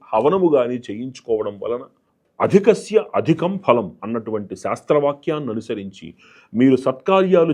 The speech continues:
చేసిన కొద్దీ ఇంతింతై వటుడింతై అన్నట్టుగా, ఎబ్బడి ముబ్బడిగా మీకు ఆ లాభాభివృద్ధి మిమ్మల్ని ఆనందదాయకమైనటువంటి వృద్ధి పదంలోకి మిమ్మల్ని తీసుకువెళుతుంది అని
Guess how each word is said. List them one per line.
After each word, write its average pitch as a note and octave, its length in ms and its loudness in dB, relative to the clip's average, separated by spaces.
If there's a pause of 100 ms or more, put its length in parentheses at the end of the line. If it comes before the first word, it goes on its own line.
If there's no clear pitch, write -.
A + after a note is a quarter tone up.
చేసిన D3 280 0
కొద్దీ C3 380 -2 (200)
ఇంతింతై E3+ 640 -2 (180)
వటుడింతై D#3+ 540 2 (100)
అన్నట్టుగా, B2 520 -2 (300)
ఎబ్బడి D3 300 0
ముబ్బడిగా C3 580 0
మీకు A2 300 -8 (140)
ఆ G2+ 40 0 (160)
లాభాభివృద్ధి C#3 840 0
మిమ్మల్ని A2+ 480 -8 (400)
ఆనందదాయకమైనటువంటి A#2+ 1200 -4 (220)
వృద్ధి B2 280 -2
పదంలోకి A#2+ 600 -4
మిమ్మల్ని F#2+ 260 -10
తీసుకువెళుతుంది G2+ 800 -10
అని E2+ 140 -10